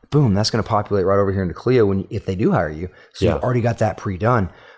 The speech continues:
Speaker 1: But when, like, you get in Lexicata and it starts automating, I remember the first time that we, I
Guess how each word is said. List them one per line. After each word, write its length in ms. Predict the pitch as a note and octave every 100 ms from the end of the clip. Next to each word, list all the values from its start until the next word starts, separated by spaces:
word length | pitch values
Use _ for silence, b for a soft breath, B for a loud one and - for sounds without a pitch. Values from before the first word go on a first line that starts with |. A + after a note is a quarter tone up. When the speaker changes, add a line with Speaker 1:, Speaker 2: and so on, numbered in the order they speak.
| B
Speaker 1:
But 260 | A#2+ G#2+ A2
when, 300 | A#2 A2+ -
like, 260 | A#2 A#2 G2+
you 160 | - G#2+
get 120 | A#2+
in 60 | A#2+
Lexicata 460 | A2+ G#2+ A2 A2+ G2+
and 80 | G#2
it 80 |
starts 200 | - G#2 -
automating, 540 | G#2+ A#2 G#2+ G2 G2
I 60 | -
remember 240 | B2 A#2+
the 80 | G2
first 380 | - - A2 -
time 460 | A2+ A2+ G#2+ F#2
that 100 | F#2
we, 180 | F#2+
I 60 | G2+